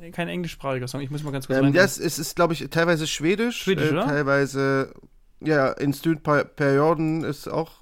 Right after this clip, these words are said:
Speaker 2: schwedisch. Und, also er hat ja quasi, ähm, argentinische Wurzeln, glaub ich, und ist aber Schwede und hat bisher immer englische Musik gemacht.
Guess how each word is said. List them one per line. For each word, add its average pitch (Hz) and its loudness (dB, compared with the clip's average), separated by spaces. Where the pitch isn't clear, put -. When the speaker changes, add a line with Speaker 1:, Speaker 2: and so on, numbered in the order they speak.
Speaker 2:
schwedisch. 147 -6
Und, 131 -2
also 135 2
er 135 8
hat 151 4
ja 151 4
quasi, 143 2
ähm, 131 0
argentinische 135 -2
Wurzeln, 185 -4
glaub 175 -2
ich, - -8
und 139 -4
ist - -10
aber 127 0
Schwede 160 -4
und 127 -8
hat 131 -6
bisher 131 -6
immer 127 -2
englische 123 -6
Musik 113 -6
gemacht. 110 -6